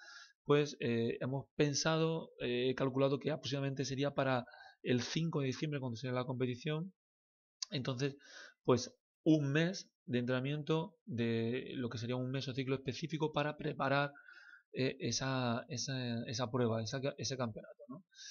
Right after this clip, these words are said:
Eh, por tanto, el mesociclo específico iría del seis de noviembre al tres de diciembre del dos mil diecisiete. Eh, este mesociclo debería ir precedido de otro mesociclo básico, que esto solamente lo dejo para aquello, si es que hay alguien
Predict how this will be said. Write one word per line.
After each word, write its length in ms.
Eh, 120
por 140
tanto, 200
el 60
mesociclo 380
específico 340
iría 180
del 180
seis 280
de 100
noviembre 540
al 220
tres 200
de 60
diciembre 340
del 100
dos 100
mil 140
diecisiete. 480
Eh, 880
este 220
mesociclo 480
debería 500
ir 140
precedido 400
de 60
otro 180
mesociclo 480
básico, 480
que 100
esto 180
solamente 320
lo 80
dejo 240
para 200
aquello, 440
si 220
es 100
que 120
hay 100
alguien 400